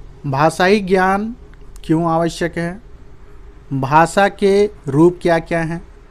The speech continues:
शुरुआत कैसे करें तथा भाषा में अपनी पकड़ को कैसे मजबूत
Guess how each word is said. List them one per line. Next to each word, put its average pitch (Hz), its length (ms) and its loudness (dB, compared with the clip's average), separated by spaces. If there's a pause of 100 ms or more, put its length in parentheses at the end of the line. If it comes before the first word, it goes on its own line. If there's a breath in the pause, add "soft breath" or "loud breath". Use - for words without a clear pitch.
(880 soft breath)
शुरुआत 185 520 6
कैसे 226 260 2
करें 226 240 -2 (1000)
तथा 185 180 4
भाषा 175 460 4
में 233 80 4
अपनी 220 220 0
पकड़ 190 320 0
को 208 160 -4
कैसे 180 320 -2
मजबूत 165 440 -4